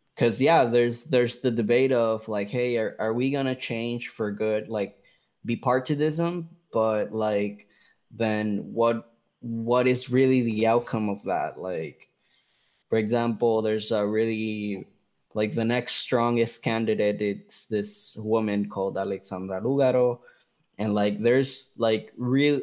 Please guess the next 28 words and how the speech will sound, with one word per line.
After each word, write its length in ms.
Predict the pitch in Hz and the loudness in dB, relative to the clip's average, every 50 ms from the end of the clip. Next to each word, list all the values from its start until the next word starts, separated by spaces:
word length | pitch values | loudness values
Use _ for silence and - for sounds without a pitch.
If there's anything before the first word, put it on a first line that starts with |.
| - - | 0 2
a, 180 | 113 117 117 - | 2 2 2 2
a 60 | 117 | 2
really 440 | 113 107 123 139 147 147 156 139 147 - | 0 2 2 2 4 4 2 0 0 -4
polarizing 1300 | - - 127 127 135 135 131 123 120 117 110 110 117 113 104 107 104 104 104 101 104 104 104 104 101 101 _ _ _ _ _ _ _ _ _ _ | -4 -2 0 2 2 2 4 4 4 4 4 2 0 -2 -4 -4 -4 -2 -2 -2 -4 -4 -6 -8 -10 -12 _ _ _ _ _ _ _ _ _ _
opinion 600 | - 120 - - - 147 135 135 135 123 113 107 | -8 -8 -8 -4 -2 0 2 2 2 0 0 0
on 180 | 101 98 98 98 | -2 -2 -4 -4
her 260 | 98 101 98 98 98 | -6 -6 -6 -6 -6
because, 800 | 98 101 101 - - - 98 95 92 92 98 98 101 - - - _ _ _ _ _ _ _ _ _ _ _ _ _ _ | -6 -8 -10 -12 -10 -6 -6 -4 -4 -4 -6 -8 -10 -14 -14 -16 _ _ _ _ _ _ _ _ _ _ _ _ _ _
like, 240 | - 101 101 95 - | -2 0 0 0 0
she 240 | - - 131 127 127 | -2 0 0 0 2
has 720 | 127 127 131 131 131 131 131 127 123 - - - - 151 - _ _ _ _ _ _ _ _ _ - | 4 4 6 6 4 4 2 0 -2 -6 -10 -10 -12 -16 -18 _ _ _ _ _ _ _ _ _ -4
a 60 | 104 | -2
lot 300 | 104 107 107 113 117 120 | 0 2 2 2 2 2
of, 440 | 120 117 113 113 107 - - - - _ - | 0 0 0 -2 -4 -8 -14 -18 -16 _ -6
you 120 | 120 113 | -4 -2
know, 300 | 107 104 107 104 - - _ _ _ _ - | -2 -2 -4 -6 -8 -14 _ _ _ _ -4
academic 560 | - 107 104 - - 107 110 107 113 113 113 | -4 -2 -2 -2 -2 0 0 0 -2 -2 -4
preparation. 920 | - - 110 110 - 110 107 107 117 139 131 - - 151 151 147 143 139 | -2 -2 -2 -2 -2 -2 0 0 2 2 0 0 0 0 0 0 0 -2
She 160 | 135 - - 110 | -2 -2 -2 0
has 240 | 98 101 101 104 | 0 0 -2 -2
a 60 | 107 104 | -4 -2
lot 220 | 101 98 101 101 | -2 0 0 -2
of 180 | 107 104 101 98 | -2 -4 -4 -6
experience, 880 | 95 92 - - - - 113 107 107 107 104 104 107 104 - - - _ - | -6 -6 -8 -10 -10 -6 -6 -4 -4 -4 -4 -6 -6 -6 -8 -10 -10 _ -2
at 280 | 101 95 - - 95 | -2 -2 -2 -4 -6
least 420 | 107 110 120 123 120 123 - - - _ _ - - - - _ _ - | -6 -4 -4 -4 -4 -6 -8 -10 -16 _ _ -20 -20 -20 -20 _ _ -2
in 600 | 117 107 107 107 107 104 104 104 104 101 101 - | 0 0 2 2 0 0 -2 -2 -2 -4 -4 -4
law 640 | 104 110 113 107 110 113 117 120 117 117 113 - | -2 0 2 4 4 4 4 4 4 4 2 0